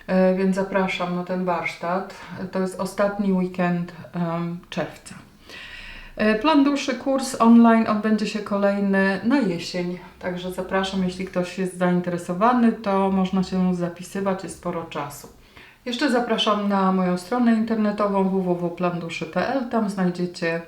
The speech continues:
różne interesujące być może informacje na temat, e,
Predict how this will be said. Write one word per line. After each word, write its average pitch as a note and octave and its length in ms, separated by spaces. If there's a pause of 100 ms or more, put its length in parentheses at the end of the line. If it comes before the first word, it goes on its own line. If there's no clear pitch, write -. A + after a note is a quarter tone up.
(520)
różne F3+ 960
interesujące F3+ 800
być A3 240
może F#3+ 400
informacje F3 720
na G#3 120
temat, F3+ 580
e, E3 640